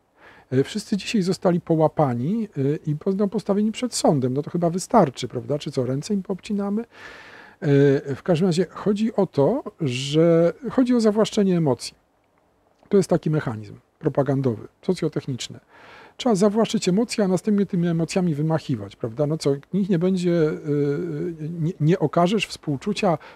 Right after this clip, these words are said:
płaczącemu dziecku albo pobitej kobiecie. No jak, człowieku? E, ale zastanawiające jest, że, e, w-, występuje w obronie tych, e, tych emocji szlachetnych, dobrych, ciepłych i, e,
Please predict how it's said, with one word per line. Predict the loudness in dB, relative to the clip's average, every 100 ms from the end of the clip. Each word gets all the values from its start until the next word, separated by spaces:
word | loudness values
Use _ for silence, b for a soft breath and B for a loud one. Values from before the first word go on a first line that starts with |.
| B
płaczącemu | 0 2 0 0 0 -2
dziecku | -2 -2 -2 -2 -2
albo | 0
pobitej | -2 -2 -2 -4
kobiecie. | -4 -2 -2 -2 -2
No | 0
jak, | 0 0 -10
człowieku? | -10 -8 -8 -12 -20 _ B B B B B B B
E, | 2 2 2
ale | 4 6 4
zastanawiające | 0 0 0 2 0 0 2
jest, | 2
że, | 4 4 4
e, | 2 4 4 4
w-, | -2 -6
występuje | -2 0 2 0 2 2
w | 2
obronie | 0 2 4 4 2
tych, | 2 0 0 -8 0 2 2
e, |
tych | 0 -2 0
emocji | 2 2 0 -2 -2 -2
szlachetnych, | 0 0 2 0 0 -2 -2 -8
dobrych, | 0 2 2 0 -2
ciepłych | 0 0 2 0 0 -6 -6
i, | -2 0 0 -4 B B B B B
e, | B